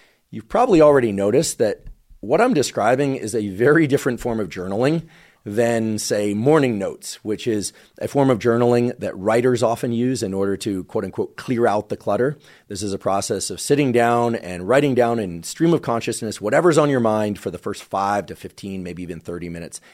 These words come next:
every morning as a way to sort of clear out your mental processes and get ready for the day, perhaps a day of other forms of writing or other activities entirely.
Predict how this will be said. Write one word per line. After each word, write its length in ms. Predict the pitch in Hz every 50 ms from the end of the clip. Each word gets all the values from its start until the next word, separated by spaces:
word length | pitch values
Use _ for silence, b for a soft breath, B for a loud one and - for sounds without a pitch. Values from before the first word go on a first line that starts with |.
| b -
every 240 | - 87 98 90 87
morning 400 | 85 82 85 85 76 76 67 67
as 100 | 85 -
a 40 | 87
way 140 | 90 92
to 140 | 90 87 82 B B B B B B B B B B
sort 140 | - - 78
of 80 | - -
clear 320 | - 147 - 147 156 160
out 160 | 139 135 110
your 100 | 107 120
mental 280 | 117 113 107 104 101 92
processes 760 | - - 90 92 92 - 95 87 - 101 92 95 92 85 - - -
and 280 | - 87 87 82 80 76
get 160 | - 113 -
ready 280 | 95 98 95 85 87 82
for 160 | - - 80
the 100 | 78 78
day, 360 | 69 87 82 76 71 71 - b b b b b
perhaps 260 | _ - 90 - - -
a 60 | 87
day 320 | 90 90 87 85 85 85
of 260 | - - 82 78 67
other 220 | - - 135 160 147
forms 260 | - 139 131 131 123
of 120 | 120 95
writing 360 | 107 107 104 104 104 101 101 101
or 240 | - 92 90 -
other 220 | - 90 90 87 82
activities 500 | 78 - - 107 76 78 80 76 - -
entirely. 560 | 80 78 - - 78 71 69 69 65 71